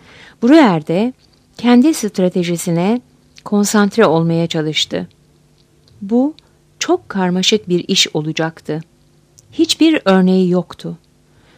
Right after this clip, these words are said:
Daha önce hiç yapılmamış bir şeydi. Tamamen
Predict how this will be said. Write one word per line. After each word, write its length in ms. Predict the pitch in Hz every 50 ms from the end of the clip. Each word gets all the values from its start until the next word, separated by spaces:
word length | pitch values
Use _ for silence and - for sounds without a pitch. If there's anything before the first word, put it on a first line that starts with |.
| _ _ - 226
Daha 220 | 233 247 277 330 339
önce 440 | 285 226 190 175 - 190 214 233 - _ _ _ _ _ _
hiç 280 | - - 370 370 - -
yapılmamış 580 | 208 202 - 247 240 220 190 180 185 185 -
bir 120 | - 175 175
şeydi. 460 | - - 185 175 170 156 - 160 165 165 _ _ _ _ _ _ _ _ _ _ _ _ _ _ _ _ _
Tamamen 680 | - - 247 262 311 330 311 233 185 175 202 233 247